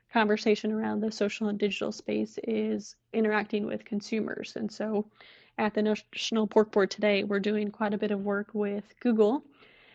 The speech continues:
and that's in the areas of search. So when someone searches how to cook a pork chop, we want to be number one and, uh, show up with one forty-five with a three-minute rest,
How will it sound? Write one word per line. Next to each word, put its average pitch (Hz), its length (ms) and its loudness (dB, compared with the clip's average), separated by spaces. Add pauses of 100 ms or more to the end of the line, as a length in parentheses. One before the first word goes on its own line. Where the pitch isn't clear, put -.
(120)
and 208 440 -2
that's 214 300 -2
in 208 240 -4
the 208 220 -4
areas 208 580 0
of 208 220 -2
search. - 500 0
So 202 260 -2
when 208 420 -2
someone 220 280 0
searches 233 760 4
how - 180 -2
to 208 80 2
cook 220 180 0
a - 20 -16
pork 233 240 0
chop, 208 280 2 (560)
we 208 120 10
want 214 180 8
to 208 100 2 (280)
be 214 140 6
number 214 240 6
one 208 440 4
and, 208 640 -2 (160)
uh, 214 280 -4
show 208 280 2
up 208 220 -2
with 202 240 0
one 214 200 6
forty-five 208 720 2
with 208 160 -4
a 202 80 -4
three-minute 208 480 0
rest, 208 400 -4